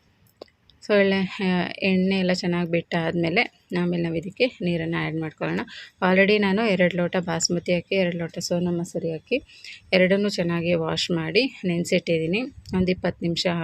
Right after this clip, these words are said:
ಆ, ನೆನೆಸಿಟ್ಟಿದ್ದೀನಿ. So ನೋಡಿ ಇವಾಗ ಎಣ್ಣೆ ಎಲ್ಲನೂ ಚೆನ್ನಾಗಿ ಬಿಟ್ಕೊಂಡು ಬಂದಿದೆ. ಈ ಟೈಮಲ್ಲಿ ನಾವು ಇದಕ್ಕೆ ನೀರನ್ನು ಆ್ಯಡ್ ಮಾಡ್ಕೊಳ್ಳೋಣ. So ನಾನು, ನಾನು ಇಲ್ಲಿ ನಾಲ್ಕು ಲೋಟ ಆಗೋಷ್ಟು ಅಕ್ಕಿನ ತೊಗೊಂಡಿರೋದಕ್ಕೆ, ಆ,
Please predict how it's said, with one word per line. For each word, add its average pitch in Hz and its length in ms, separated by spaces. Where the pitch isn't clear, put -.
ಆ, 175 180
ನೆನೆಸಿಟ್ಟಿದ್ದೀನಿ. 165 840
So 196 140
ನೋಡಿ 180 200
ಇವಾಗ 165 220
ಎಣ್ಣೆ 175 220
ಎಲ್ಲನೂ 165 260
ಚೆನ್ನಾಗಿ 160 500
ಬಿಟ್ಕೊಂಡು 170 420
ಬಂದಿದೆ. 160 400
ಈ 220 140
ಟೈಮಲ್ಲಿ 175 420
ನಾವು 160 200
ಇದಕ್ಕೆ 170 280
ನೀರನ್ನು 185 800
ಆ್ಯಡ್ 180 180
ಮಾಡ್ಕೊಳ್ಳೋಣ. 165 460
So 180 140
ನಾನು, 180 160
ನಾನು 170 260
ಇಲ್ಲಿ 208 180
ನಾಲ್ಕು 196 460
ಲೋಟ 196 220
ಆಗೋಷ್ಟು 170 560
ಅಕ್ಕಿನ 190 320
ತೊಗೊಂಡಿರೋದಕ್ಕೆ, 160 720
ಆ, 185 340